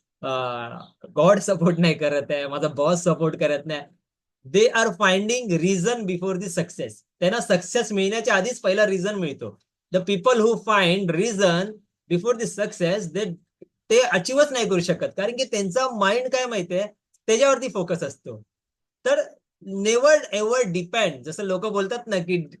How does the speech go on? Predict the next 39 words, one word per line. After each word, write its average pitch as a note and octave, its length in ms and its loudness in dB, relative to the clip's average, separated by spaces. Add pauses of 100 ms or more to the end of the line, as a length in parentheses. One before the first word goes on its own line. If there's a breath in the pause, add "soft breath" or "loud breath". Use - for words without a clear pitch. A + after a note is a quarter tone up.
(140)
do D#3 100 -4
not G3+ 160 2
depend F3+ 340 0
on G3 100 0
a F#3 160 0
single G3 260 -2
income, F#3 340 -2 (340)
तसं E3+ 140 -6
do E3 260 -2
not G3+ 180 2
depend E3+ 640 -2
on F3 100 -4 (180)
other E3 140 0
person. C3+ 640 -4 (340)
त्यांच्यावरती G#3+ 500 2
डिपेंड G#3+ 320 -2
राहू F#3 180 2
नका. C#3+ 220 -4
If G3+ 160 -4 (120)
your A3+ 220 2
wife F#3 280 2
is G#3 180 -6
not A#3 160 -2 (100)
supportive A3 440 -2 (120)
to G3 80 -2
your G#3+ 160 2
goal, B3+ 320 4 (480)
do E4 60 -2
not E4 220 4
worry. D#3+ 320 2 (600)
तुम्ही C4+ 220 -2
ट्राय G#3+ 260 2
करा E3 220 -2
ना, A3+ 160 -4 (1120)
राईट? C4+ 180 0 (160)
तुम्ही D#4 200 -2
ट्राय G3 240 2
करा. D3+ 280 -2 (680)
You C4 140 -2